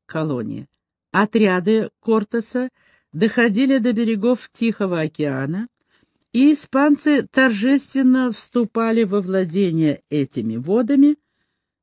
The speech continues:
водружая в разных местах побережья большие кресты. Вместе с тем во многих провинциях были построены крепости и форты.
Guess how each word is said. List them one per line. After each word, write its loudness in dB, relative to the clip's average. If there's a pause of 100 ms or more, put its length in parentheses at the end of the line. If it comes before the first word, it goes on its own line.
(120)
водружая 2
в -2
разных -2
местах -6
побережья -2
большие -6
кресты. -16 (560)
Вместе -2
с -18
тем 0 (300)
во -4
многих -2
провинциях -2 (260)
были 0
построены -2 (100)
крепости -6
и -12
форты. -18